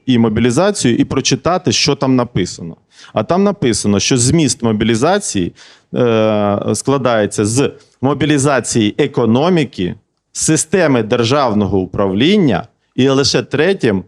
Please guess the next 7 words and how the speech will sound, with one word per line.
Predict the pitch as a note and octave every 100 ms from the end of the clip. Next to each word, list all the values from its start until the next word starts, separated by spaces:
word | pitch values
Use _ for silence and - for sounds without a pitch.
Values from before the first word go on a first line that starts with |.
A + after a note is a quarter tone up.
| -
приведення | D3+ C#3 D3+ B2+ A#2 G#2+ G2 F2 _ _
Збройних | G#2 F2+ C3+ C#3 A#2 A2+ A2
сил | - E3+ A3 G#3 -
до | A2 B2+
потреб | - B2 C3+ D#3+ D#3+
воєнного | A2 A2+ B2 B2+ A#2 A#2
часу. | - A2+ - E2+